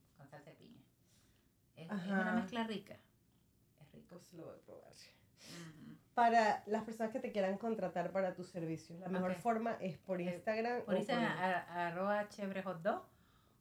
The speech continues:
Speaker 1: Oh, ahí está mi número de teléfono también. Pueden mandarme, oh, un mensaje con,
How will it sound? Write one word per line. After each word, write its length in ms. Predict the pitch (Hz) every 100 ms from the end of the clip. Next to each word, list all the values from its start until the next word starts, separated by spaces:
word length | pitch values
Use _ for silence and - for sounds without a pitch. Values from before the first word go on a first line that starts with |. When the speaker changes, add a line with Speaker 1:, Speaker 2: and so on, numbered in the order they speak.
| -
Speaker 1:
Oh, 280 | 160 175 160
ahí 140 | 180 170
está 160 | 185
mi 100 | 180
número 220 | 180 175 151
de 60 |
teléfono 420 | 143 147 - 156
también. 480 | 139 135 170 254 262
Pueden 180 | 170 170
mandarme, 540 | 156 143 143 156 143 143
oh, 160 | 147 123
un 80 | 147
mensaje 480 | 143 143 196 214 202
con, 280 | - 143